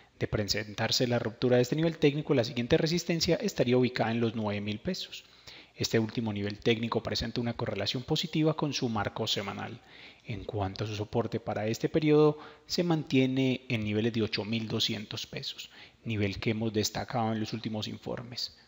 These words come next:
Para este marco de tiempo diario continúa su movimiento alcista.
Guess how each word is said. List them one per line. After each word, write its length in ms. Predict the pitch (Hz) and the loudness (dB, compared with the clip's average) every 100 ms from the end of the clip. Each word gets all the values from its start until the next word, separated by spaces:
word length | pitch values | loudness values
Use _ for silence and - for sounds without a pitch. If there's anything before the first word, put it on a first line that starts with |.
| _ | _
Para 240 | - 95 101 | -2 0 0
este 260 | 110 127 | 0 0
marco 300 | 120 123 - | 0 0 2
de 80 | 120 | 2
tiempo 300 | 131 127 170 | 0 0 2
diario 340 | 160 160 160 | 4 4 4
continúa 480 | 160 190 151 135 135 | 0 -2 0 2 2
su 160 | 131 110 | 2 0
movimiento 800 | 104 104 107 113 110 120 113 - | -2 -2 -2 -2 -4 -2 -2 -4
alcista. 760 | - 123 120 - 117 - - 135 | -4 -4 -4 -6 -6 -8 -10 -14